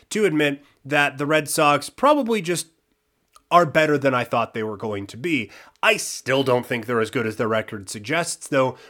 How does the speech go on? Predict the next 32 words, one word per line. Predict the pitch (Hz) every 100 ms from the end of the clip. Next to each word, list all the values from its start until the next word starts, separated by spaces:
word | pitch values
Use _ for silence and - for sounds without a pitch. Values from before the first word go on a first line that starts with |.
| -
where | 180
I | 170
think | 170 156
the |
Blue | 139 151 240
Jays, | 185 170 139 131 127 _ _
when | - 170
they're | 175 170
playing | 165 165 160
at | 156 151
their | -
best, | 127 240 180 147 - _ _ _
are | 180 180 180
much | 170 196 196
better | 196 175 117
than | 131 139
a |
team | 131 156
that's | 139 -
just | 139 131
two | - 143
games | 131 127 117
above | 117 117
five | - 104 98
hundred. | 101 80
I | - 165
still | 165 233
think | - 196
from | 156
a | 135
Toronto | 139 143 151
standpoint, | 139 139 123 - 131 113